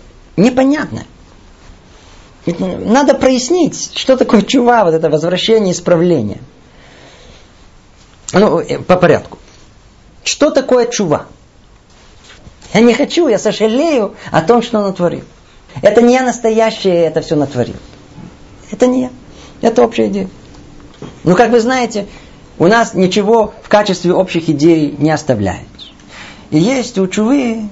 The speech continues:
конкретные составляющие. Рабейну Йона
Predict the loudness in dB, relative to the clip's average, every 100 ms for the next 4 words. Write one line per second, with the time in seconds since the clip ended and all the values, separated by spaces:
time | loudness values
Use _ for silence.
0 | -14 -2 0 2 0 -2 -2 0 0 -2
1 | -4 -4 -2 0 0 -2 -6 -14 -20 -20
2 | -20 -20 -20 -20 -20 -20 -20 -20 -20 -20
3 | -20 -20 -10 -2 2 2 2 2 0 0
4 | -2 -8